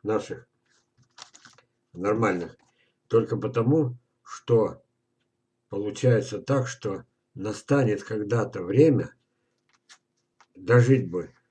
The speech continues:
чтобы дети, став взрослыми, не выполняли эти подлые приказы. Представляете, кто-то взял бензопилу, они специально знали, пилили тополя, потому что там гнезда, не просто вот спилить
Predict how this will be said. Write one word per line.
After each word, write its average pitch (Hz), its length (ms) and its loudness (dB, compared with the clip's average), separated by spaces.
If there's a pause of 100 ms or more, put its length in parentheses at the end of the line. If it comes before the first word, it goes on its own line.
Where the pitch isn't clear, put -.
(120)
чтобы 120 440 -2
дети, 104 720 0 (340)
став 117 380 -2
взрослыми, 101 720 0
не 101 140 -2
выполняли 127 720 4
эти 120 140 0
подлые 131 520 4
приказы. 127 680 -2 (340)
Представляете, 139 640 4
кто-то 135 360 0
взял 123 260 2
бензопилу, 123 760 0
они 131 360 2 (220)
специально 151 720 4
знали, 123 440 4
пилили 143 540 4 (280)
тополя, 147 440 4
потому 135 400 2
что 147 140 2
там 160 180 2
гнезда, 143 480 4
не 131 100 2
просто 196 360 4
вот 123 220 2
спилить 120 540 -2